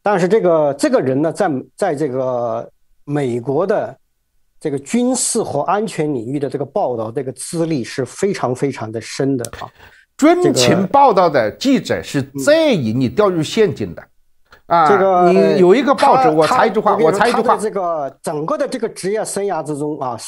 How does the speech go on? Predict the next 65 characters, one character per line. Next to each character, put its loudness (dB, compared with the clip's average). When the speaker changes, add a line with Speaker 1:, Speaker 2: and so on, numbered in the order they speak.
Speaker 2:
嗯。 -10
Speaker 1:
将 0
近 0
四 -4
十 -2
年 -2
在 0
纽 -4
约 -4
时 -10
报 -6
啊。 -6
Speaker 2:
嗯。 -12
三 2
十 4
多 4
年。 4
Speaker 1:
这 2
个， -2
然 2
后 0
这 -2
个 0
出 -4
了 0
事 -6
情 -4
是 -6
出 -8
在 -2
这 -6
个 -4
在 -4
华 -4
尔 -4
街 -4
日 -6
报 -6
这 -6
个 -6
文 -6
章， -8
他 -6
跟 -6
那 -6
个 -6
时 -6
候 -4
当 -6
时 -4
朱 -6
迪 -4
米 -6
勒 -4
啊， -8
Speaker 2:
嗯。 -12
Speaker 1:
他 -4
们 -2
一 -4
起 -10
写 -8
一 -8
个 -2
报 0
道 -4